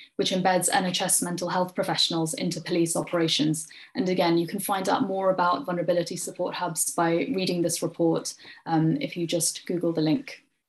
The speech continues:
Next slide, please. How can we oppose Prevent? medact is calling for the repeal of PREVENT,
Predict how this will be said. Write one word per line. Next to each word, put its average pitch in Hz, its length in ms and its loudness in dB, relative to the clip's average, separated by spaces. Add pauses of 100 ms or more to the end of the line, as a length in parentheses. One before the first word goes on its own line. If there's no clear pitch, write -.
(1500)
Next - 240 -12
slide, 185 200 -10
please. 226 380 -8 (2000)
How 269 180 4
can 269 220 10
we 240 280 4
oppose 208 400 2
Prevent? 190 640 -4 (600)
medact 262 400 2
is 269 140 4
calling 233 400 4
for 196 80 -2
the 185 80 -2
repeal 185 420 0
of 175 120 -6
PREVENT, 156 560 -2